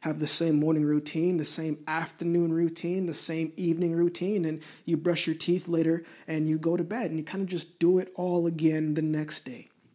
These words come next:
and the day after that. And it can often seem redundant. And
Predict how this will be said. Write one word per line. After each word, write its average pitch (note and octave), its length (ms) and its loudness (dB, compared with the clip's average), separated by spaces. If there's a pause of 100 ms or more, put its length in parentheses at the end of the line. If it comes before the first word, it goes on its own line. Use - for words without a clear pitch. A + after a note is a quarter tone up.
(840)
and D3 100 -8
the D3 60 -4
day C#3+ 180 0
after C#3+ 300 -2
that. C3 380 -10 (600)
And F3 120 0
it E3+ 80 0
can E3+ 120 2
often F#3+ 320 0
seem E3+ 320 2
redundant. D#3+ 640 -2 (360)
And E3 340 0